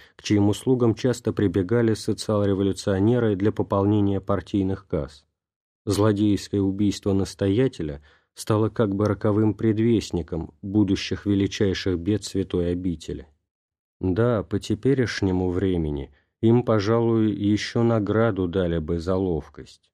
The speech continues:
Теперь как-то особенно стали нападать на монастыри, но надо ожидать ужасов. Теперь стараются уничтожить смертную казнь. Когда это будет сделано, тогда будут призваны ко власти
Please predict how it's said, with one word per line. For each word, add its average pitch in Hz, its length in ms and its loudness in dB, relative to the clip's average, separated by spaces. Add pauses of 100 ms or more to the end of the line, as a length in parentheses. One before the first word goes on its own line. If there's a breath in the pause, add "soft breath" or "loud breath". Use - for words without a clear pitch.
(420)
Теперь 120 420 0
как-то 120 460 0
особенно 110 800 2
стали 110 360 0
нападать 104 520 2
на 101 120 2
монастыри, 101 800 0 (580)
но 104 260 4
надо 113 420 4
ожидать 110 500 -2
ужасов. 76 500 -6 (640)
Теперь 131 400 0
стараются 117 800 2
уничтожить 110 800 2
смертную 104 680 2
казнь. 80 480 -2 (340)
Когда 104 320 4
это 104 260 2
будет 95 380 2
сделано, 92 640 2 (320 soft breath)
тогда 104 380 2
будут 113 460 2
призваны 104 600 4
ко 92 200 -2
власти 110 760 2